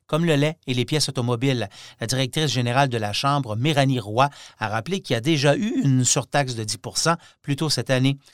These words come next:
Madame Roy a ajouté que les entreprises sont déjà fragilisées et qu'elles ont besoin de solutions concrètes pour continuer à trouver des acheteurs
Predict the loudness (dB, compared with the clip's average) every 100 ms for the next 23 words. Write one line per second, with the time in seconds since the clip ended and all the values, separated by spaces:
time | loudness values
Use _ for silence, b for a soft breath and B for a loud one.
0 | b -4 2 2 4 4 2 2 0 0
1 | -2 -2 -2 -2 -2 -2 -2 -6 -4 -4
2 | -2 -2 -2 -2 0 0 2 0 -2 -4
3 | -6 B B -6 -2 0 2 2 0 0
4 | 0 0 0 0 0 -2 0 0 0 0
5 | 0 0 b b _ -10 -6 -4 -2 0
6 | 0 -4 0 2 4 2 2 0 2 2
7 | 0